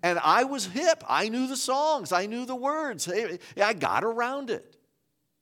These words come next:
And I did that in our living room with my dad laying on the couch taking his Sunday afternoon nap. You know, I, we couldn't do, you know what? We couldn't have a pool party, right?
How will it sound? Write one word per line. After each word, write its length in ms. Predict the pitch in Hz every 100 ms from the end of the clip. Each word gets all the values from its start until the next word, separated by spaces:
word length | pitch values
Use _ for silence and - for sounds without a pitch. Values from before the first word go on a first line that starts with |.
| _ _ -
And 180 | 233
I 100 | 214
did 380 | 190 156 294 285
that 320 | 156 147 202
in 120 | 214 208
our 120 | 190
living 380 | 269 320 214 151
room 260 | 151 220
with 160 | 185 185
my 140 | 196
dad 340 | 196 269 240 202
laying 240 | 240 240
on 140 | 226
the 80 | 208
couch 400 | - 269 247 233
taking 280 | 226 240 226
his 140 | 220
Sunday 340 | - 240 233 226
afternoon 580 | 226 226 226 240 247 240
nap. 440 | 330 294 - - _ _ _ _ _ _ _ _ _
You 120 | 123
know, 260 | 110 110 135 _ _ -
I, 380 | 98 113 135 139
we 140 | 139 160
couldn't 320 | 170 202 165
do, 300 | 208 180 139
you 120 | 160
know 140 | 190 196
what? 280 | 220 170
We 100 | 156
couldn't 260 | 170 202 190
have 180 | 190 190
a 40 |
pool 280 | 170 254 240
party, 340 | - 127 110
right? 320 | 107 127 208